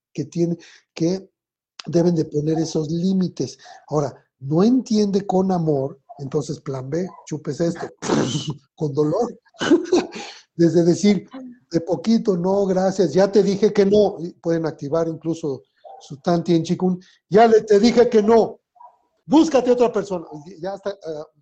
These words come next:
ya cambiando, ¿por qué? Porque hay una,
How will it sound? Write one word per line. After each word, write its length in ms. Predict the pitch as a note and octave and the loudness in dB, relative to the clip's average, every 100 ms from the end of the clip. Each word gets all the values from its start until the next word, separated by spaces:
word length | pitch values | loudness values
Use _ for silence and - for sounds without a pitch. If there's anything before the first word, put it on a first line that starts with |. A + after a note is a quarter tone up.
| _ - | _ -16
ya 220 | E3 G3+ | -14 -12
cambiando, 520 | - G#3+ G#3 G3+ A3 | -12 -10 -10 -10 -10
¿por 160 | F3 D#3+ | -10 -12
qué? 220 | A3 A3+ _ - - _ - | -12 -12 _ -20 -20 _ -18
Porque 220 | D#3 F#3+ | -12 -10
hay 120 | F#3 | -8
una, 320 | G3+ F#3+ F3+ | -8 -10 -12